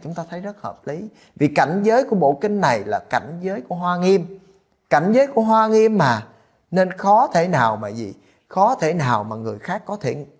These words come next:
chấp nhận được. Vì bộ kinh này chỉ dành cho gì? Kinh Hoa Nghiêm là dành cho Bồ Tát.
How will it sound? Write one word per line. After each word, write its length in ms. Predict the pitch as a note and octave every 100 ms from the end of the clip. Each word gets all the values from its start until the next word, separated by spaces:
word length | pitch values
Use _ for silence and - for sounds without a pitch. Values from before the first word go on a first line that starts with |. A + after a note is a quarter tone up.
| _ -
chấp 220 | B3+ -
nhận 340 | D3+ C3+ A2 B2+
được. 260 | A#2+ - - _ _ -
Vì 140 | D3+
bộ 220 | D3 D#3 B3
kinh 160 | A#3
này 140 | E3 B2
chỉ 440 | - C#3+ D#3+ A#3+
dành 300 | F#3+ D3+ B2+
cho 80 | F3+
gì? 220 | F#3 C3+ B2
Kinh 160 | G#3 G#3
Hoa 120 | G3+
Nghiêm 240 | G3+ G3+
là 80 | F3
dành 320 | B2 B2+ C3+ B2
cho 60 |
Bồ 260 | E3 B2+ A2+
Tát. 240 | D3+ F#3+